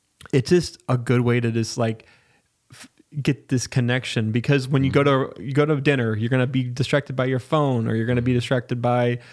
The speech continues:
Speaker 1: whatever, or you, you, like, whenever you take that, try to be meaningful about, like, not being distracted.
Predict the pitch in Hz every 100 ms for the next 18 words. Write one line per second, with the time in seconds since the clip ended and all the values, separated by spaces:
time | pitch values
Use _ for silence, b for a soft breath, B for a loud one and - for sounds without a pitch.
0 | B B B B B B 143 160 139 123
1 | 120 123 127 - 120 120 156 151 143 151
2 | 175 196 240 180 131 - 147 143 127 113
3 | - _ _ _ _ _ _ _ _ _
4 | _ _ _ _ 285 302 294 135 - 147
5 | 165 170 156 165 165 151 160 147 127 120
6 | 123 117 - 123 120 - - 131 127 -
7 | 143 143 135 147 139 135 143 143 135